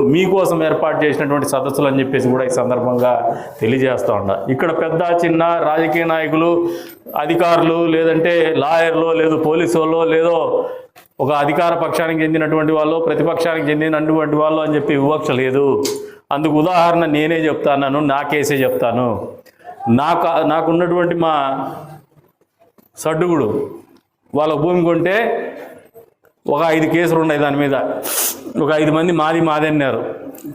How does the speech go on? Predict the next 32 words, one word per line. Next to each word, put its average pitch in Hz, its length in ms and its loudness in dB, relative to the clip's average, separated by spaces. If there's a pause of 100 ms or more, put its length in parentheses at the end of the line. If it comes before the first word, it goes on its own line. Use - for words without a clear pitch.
కోర్టులో 180 400 0
గత 170 120 0 (100)
పద్నాలుగు 156 400 -2
సంవత్సరాలు 170 440 0
జరుగుతుంది. 143 480 0 (580)
మొన్నటికి 170 400 0
మొన్న 180 200 0 (100)
ఈ - 20 2 (100)
రెవెన్యూ 175 340 2
సదస్సులను 170 420 0
వినియోగించుకొని 160 680 0 (640)
ఈ 175 40 6 (100)
ప-, 170 100 -2 (260)
ఈ 175 40 4 (160)
ఐదు 175 200 0
మంది 175 200 2 (100)
కేసులు 170 300 2
వేసిన 170 280 2
వాళ్ళు 160 300 2
ఒక 160 100 -2 (120)
పార్టీ 170 340 2 (800)
ఎమ్మెల్యే 190 440 4 (120)
మీదనే 180 360 2 (140)
కేసు 170 300 0
పెట్టేంత 170 420 0 (160)
పరి-, 160 180 -2 (300)
కే-, 175 160 0 (480)
మాకు 156 320 0
ఇబ్బంది 175 320 0
జరుగుతోంది 165 560 2
అని 156 120 2
చెప్పేసి 160 360 -2